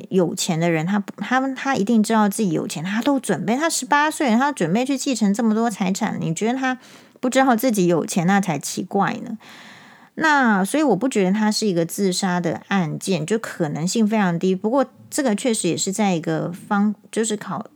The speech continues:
就很难讲，因为他们不是正常的家庭，他整个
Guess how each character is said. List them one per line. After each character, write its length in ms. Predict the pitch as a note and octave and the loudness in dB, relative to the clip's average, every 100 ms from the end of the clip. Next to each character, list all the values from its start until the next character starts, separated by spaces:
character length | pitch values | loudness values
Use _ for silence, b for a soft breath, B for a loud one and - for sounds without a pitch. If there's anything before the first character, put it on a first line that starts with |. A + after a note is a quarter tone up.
| _ | _
就 140 | - D#4 | -2 0
很 220 | - G3 | 4 2
难 200 | E3 G3 | 4 2
讲， 200 | A3 D3+ | 2 2
因 60 | A3+ | 0
为 60 | |
他 140 | C4+ C4 | 0 0
们 80 | |
不 100 | G3 | 0
是 120 | G3+ A3 | -2 -2
正 240 | B3 G3 | 0 0
常 180 | F#3 D3 | 0 -4
的 100 | D3+ | -4
家 260 | F#3+ F#3 | -2 0
庭， 220 | G3 E3+ D#3 B B B B B | 0 -2 -4 B B B B B
他 160 | C#4+ | -4
整 200 | C#4+ G3 D#3 | 0 0 2
个 380 | D#3+ D3+ C3 | 2 2 0